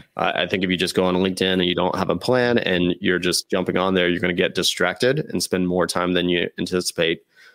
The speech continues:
So having a plan of what you wanna do and how much time you're gonna spend, that can limit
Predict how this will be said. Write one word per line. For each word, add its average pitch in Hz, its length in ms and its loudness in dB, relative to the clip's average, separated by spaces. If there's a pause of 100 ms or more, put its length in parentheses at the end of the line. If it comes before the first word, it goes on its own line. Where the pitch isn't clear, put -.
So 101 180 0
having 101 220 2
a 95 80 0
plan 95 320 -2
of 87 180 -2
what 98 180 0
you 95 60 2
wanna 92 200 2
do 92 180 2
and 90 100 0
how 92 80 -2
much 90 260 -2
time 90 200 0
you're 92 80 2
gonna 104 140 2
spend, 123 420 2 (300)
that 98 140 0
can 92 200 2
limit 95 320 2